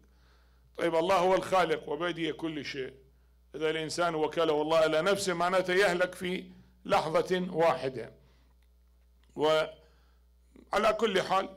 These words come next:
سواء كان هذا المعنى أو ذاك المعنى، وكلاهما متقاربان، آه، صار هذا ال-، القرار على المباهلة.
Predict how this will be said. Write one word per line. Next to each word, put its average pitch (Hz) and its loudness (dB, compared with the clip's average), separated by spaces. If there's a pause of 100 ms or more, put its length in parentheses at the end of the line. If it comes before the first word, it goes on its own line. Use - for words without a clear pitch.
(140)
سواء 196 2
كان 190 0
هذا 180 2
المعنى 160 -2
أو 143 -2
ذاك 165 0
المعنى، 151 -4
وكلاهما 190 -4
متقاربان، 165 -2 (960)
آه، 175 0 (380)
صار 208 2
هذا 196 6
ال-، - -4 (420)
القرار 175 4
على 160 2
المباهلة. 135 -4